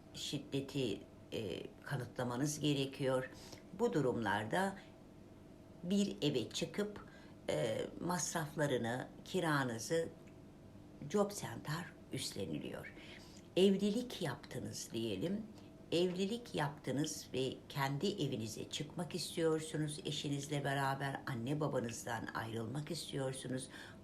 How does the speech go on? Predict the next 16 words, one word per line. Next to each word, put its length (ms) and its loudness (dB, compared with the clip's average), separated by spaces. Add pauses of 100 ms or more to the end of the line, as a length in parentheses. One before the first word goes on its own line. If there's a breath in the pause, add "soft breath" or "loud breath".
Bu 140 -2
durumda 540 2
anne 400 0
babanızın 600 0
geliri 420 0
dikkate 420 -4
alınır. 440 0
Yani 320 2
bütün 300 -4
gelirleri 640 0 (340 loud breath)
Job 220 0
Center'a 480 -4
göstermek 800 0
durumundasınız. 880 -4 (720 loud breath)
Yetmediği 920 0
durumda 640 -2